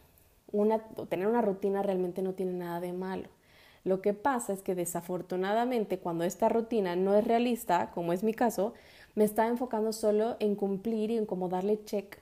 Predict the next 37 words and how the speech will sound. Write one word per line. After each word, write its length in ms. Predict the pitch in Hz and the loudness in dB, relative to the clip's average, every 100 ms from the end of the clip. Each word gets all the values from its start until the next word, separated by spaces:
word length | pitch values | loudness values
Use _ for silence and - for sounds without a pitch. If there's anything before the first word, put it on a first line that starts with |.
| _ | _
a 100 | - | -4
las 200 | 202 202 | -4 -4
actividades 800 | 196 - 202 208 214 185 233 - - - - | -8 -2 2 4 4 4 -2 -8 -20 -20 -2
sin 200 | 214 208 | 2 4
verdaderamente 680 | 202 202 202 208 233 233 | 4 4 2 0 -2 -4
cuestionar 480 | 233 233 - 202 202 - - | -4 -4 -2 -4 -4 -10 0
qué 260 | 220 202 | 4 4
era 120 | 196 208 | 4 4
lo 180 | 226 | 2
que 140 | 220 185 | 0 0
yo 180 | 180 175 | 2 0
obten-, 460 | 175 196 185 180 - - | 0 -2 -2 -4 -10 -4
lo, 300 | 196 - 175 - | -2 -2 -6 -4
sí, 140 | - | 2
lo 120 | 311 - | 2 0
que 60 | |
obtenía 300 | - 190 202 | -2 0 2
de 140 | 226 294 | 2 2
ellas 220 | 220 185 | 0 0
o 40 | |
lo 140 | 180 170 | -2 -2
que 120 | 170 | -4
quería 340 | 175 247 453 | -2 0 4
obtener 440 | 208 - 165 147 - | 2 0 -4 -4 -6
más 180 | - | -8
bien, 200 | - - | -8 -10
¿no? 140 | - - - _ - - - - - | -12 -14 -16 _ -20 -20 -20 -20 -4
Eh, 440 | 190 185 180 175 180 - | 0 0 0 -4 -8 -8
esto 180 | 202 220 | 0 0
es 100 | 214 | 0
porque 280 | 214 202 | -6 0
era 140 | 220 240 | 0 0
tan 280 | - 226 226 | 0 0 2
necesario 480 | 240 240 202 196 | 0 -2 -2 0
para 220 | 208 214 208 | 2 2 2
mí 320 | 190 185 208 | 0 -2 -4
completar 560 | 202 190 190 190 190 | -2 0 0 -2 -4